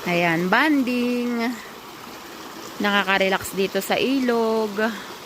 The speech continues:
Ano, may nakuha na bang ano? Crab? Sabi niya kasi sa ganitong ilog daw, meron daw mga yung alimasag. Pero dahil wala naman akong idea sa ganyan,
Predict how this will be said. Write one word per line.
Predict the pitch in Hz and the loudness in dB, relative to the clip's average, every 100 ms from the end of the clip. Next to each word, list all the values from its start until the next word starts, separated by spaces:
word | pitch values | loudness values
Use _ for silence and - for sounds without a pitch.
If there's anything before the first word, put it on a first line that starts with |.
| - - - - - - - - - - - - - - | -16 -16 -16 -16 -14 -14 -14 -14 -12 -12 -12 -10 -8 0
Ano, | 233 226 220 | 4 4 4
may | 226 | 2
nakuha | 233 214 220 233 | 0 0 2 0
na | 220 214 | 0 -2
bang | 208 208 | -2 0
ano? | 208 214 254 359 - - 233 | 0 0 -2 -2 -8 -4 2
Crab? | 214 294 277 240 - - - - - - | 4 2 0 -8 -8 -14 -16 -16 -12 -2
Sabi | 220 214 | 0 0
niya | 220 202 | 0 0
kasi | 220 208 | 0 -2
sa | - 214 190 | -2 -2 2
ganitong | 196 190 190 180 | 0 2 2 2
ilog | 175 180 180 170 | 2 2 0 0
daw, | 165 165 | 0 0
meron | 170 170 170 170 165 | 0 0 -2 -2 -2
daw | 165 160 160 156 151 | -2 -2 -2 -2 -2
mga | 160 165 160 156 156 156 160 - - - - - - - - - - - | -2 -2 -4 -2 0 -2 -2 -10 -12 -12 -14 -14 -14 -14 -12 -12 -6 0
yung | 202 208 202 196 196 | 4 4 2 0 0
alimasag. | 202 202 202 190 - 233 233 165 160 175 - - - - - - - - - - - - - - - - | 0 2 2 0 0 -2 -2 -4 -6 -8 -8 -14 -14 -14 -16 -16 -16 -14 -14 -12 -12 -12 -12 -12 -10 0
Pero | 190 180 175 175 | 2 2 0 0
dahil | 175 180 180 180 | 2 2 4 4
wala | 180 175 | 2 2
naman | 170 170 | 0 -2
akong | 170 165 156 | 0 0 0
idea | 170 170 170 170 | 0 0 -2 -2
sa | 190 | -4
ganyan, | 170 175 175 160 151 151 156 165 | -4 -4 -2 -2 0 -2 -2 -4